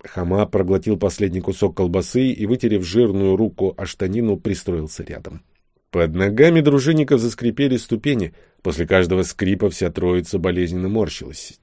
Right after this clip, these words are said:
Десятнику мерещилось, как противные звуки разносятся по всему дому и вот-вот привлекут внимание. Хотя после того, что они натворили, ворвавшись в особняк и убив бандитов на первом этаже, об их присутствии должны уже знать не только хозяева, но и жильцы соседних домов.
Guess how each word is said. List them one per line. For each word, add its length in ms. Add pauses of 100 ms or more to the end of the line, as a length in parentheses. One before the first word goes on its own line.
Десятнику 600
мерещилось, 680
как 240
противные 600
звуки 360
разносятся 640
по 120
всему 300
дому 360 (380)
и 100
вот-вот 420
привлекут 540
внимание. 540 (120)
Хотя 320
после 360
того, 260
что 200
они 160
натворили, 800
ворвавшись 580
в 40
особняк 640
и 60
убив 380
бандитов 520
на 120
первом 360
этаже, 360
об 120
их 160
присутствии 520
должны 360
уже 220
знать 280
не 80
только 280
хозяева, 500
но 140
и 40
жильцы 360
соседних 580
домов. 380